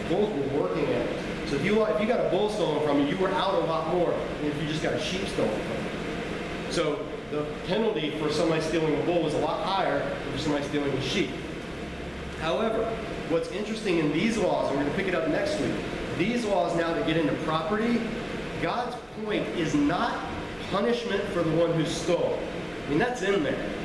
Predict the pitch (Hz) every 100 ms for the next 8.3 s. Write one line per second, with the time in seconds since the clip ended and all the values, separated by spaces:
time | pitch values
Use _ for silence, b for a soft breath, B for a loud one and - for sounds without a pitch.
0 | - 175 180 175 165 175 175 147 143 147
1 | 151 160 156 170 160 - 156 147 139 135
2 | 139 - 175 165 156 - 170 156 151 147
3 | 156 151 135 127 151 180 127 120 - -
4 | - - - 147 - 175 175 139 131 -
5 | - - - 185 214 214 170 - - 220
6 | 254 175 139 135 - - - 165 151 131
7 | 165 - 143 - - 220 220 - 143 127
8 | - 131